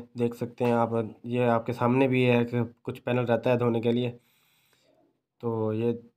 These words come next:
इस पर इतनी ज़्यादा डस्ट पड़ी हुई थी त-,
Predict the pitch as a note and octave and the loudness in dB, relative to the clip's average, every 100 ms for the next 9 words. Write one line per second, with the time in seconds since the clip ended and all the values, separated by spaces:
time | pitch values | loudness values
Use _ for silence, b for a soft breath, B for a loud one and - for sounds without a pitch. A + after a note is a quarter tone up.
0 | _ _ _ _ _ _ _ _ _ - | _ _ _ _ _ _ _ _ _ -20
1 | - - _ _ _ _ _ _ _ _ | -20 -20 _ _ _ _ _ _ _ _
2 | - B2 - C3 B2+ C#3+ C#3 B2+ C3+ B2+ | -20 -12 -6 -4 0 2 4 6 4 2
3 | A#2+ C3+ C3+ C3+ C#3 C3+ C#3 C#3 C3+ B2 | 0 2 4 6 4 4 4 4 2 -2